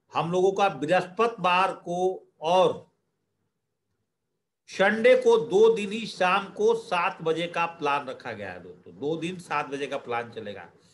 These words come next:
बाकी दिन आपके top leader सोनम मैडम ने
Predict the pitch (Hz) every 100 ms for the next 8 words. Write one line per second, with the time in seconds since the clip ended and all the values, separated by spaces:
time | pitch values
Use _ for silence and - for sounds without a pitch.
0 | _ _ _ - 143 175 180 220 196 202
1 | 214 233 - - 160 175 175 190 185 -
2 | 202 208 170 175 190 190 - 160 185 180
3 | 170 165 175 175